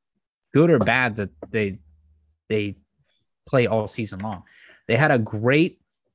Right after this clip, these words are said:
defensive showing against one of the best offensive teams in the world in the Buffalo Bills. Uh,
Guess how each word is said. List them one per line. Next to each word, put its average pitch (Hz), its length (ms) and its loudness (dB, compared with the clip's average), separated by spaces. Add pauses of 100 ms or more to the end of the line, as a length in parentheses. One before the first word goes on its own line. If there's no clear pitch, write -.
(880)
defensive 139 500 0
showing 117 300 0
against 107 440 -8
one 123 160 0
of 110 60 0
the 101 80 -2
best 123 340 0
offensive 120 520 0
teams 110 360 -6 (600)
in 175 120 2
the 135 80 2
world 110 520 0 (420)
in 120 140 -2
the 107 80 -2
Buffalo 104 340 0
Bills. 101 340 -6 (540)
Uh, 104 220 -2